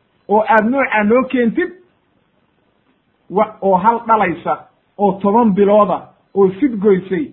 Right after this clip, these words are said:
haddaad noo keentid, waxa waa ku rumaynayna." Fa qaala lahum nabiyu Saalix ayaa wuxuu ku yidhi,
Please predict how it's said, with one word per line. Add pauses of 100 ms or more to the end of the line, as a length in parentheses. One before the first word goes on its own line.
haddaad
noo
keentid, (440)
waxa
waa
ku
rumaynayna." (580)
Fa
qaala
lahum
nabiyu
Saalix
ayaa
wuxuu
ku
yidhi,